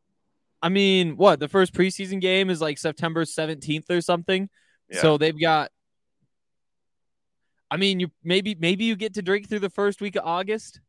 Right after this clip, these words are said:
Speaker 1: and then you have, like, um, five weeks to really cut down to get into preseason shape.
Speaker 2: So they
Speaker 1: And even
Speaker 2: basically
Speaker 1: that,
Speaker 2: get,
Speaker 1: that'd
Speaker 2: yeah.
Speaker 1: be tough to do.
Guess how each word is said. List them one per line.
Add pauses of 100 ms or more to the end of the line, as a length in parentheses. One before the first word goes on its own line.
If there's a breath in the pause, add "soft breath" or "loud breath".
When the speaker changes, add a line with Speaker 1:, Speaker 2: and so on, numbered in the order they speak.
(200)
Speaker 1:
and
then
you
have,
like,
um, (240)
five
weeks
to
really
cut
down
to
get
into
preseason
shape. (400)
Speaker 2:
So
they
Speaker 1:
And
even
Speaker 2:
basically
Speaker 1:
that,
Speaker 2:
get, (140)
Speaker 1:
that'd
Speaker 2:
yeah.
Speaker 1:
be
tough
to
do.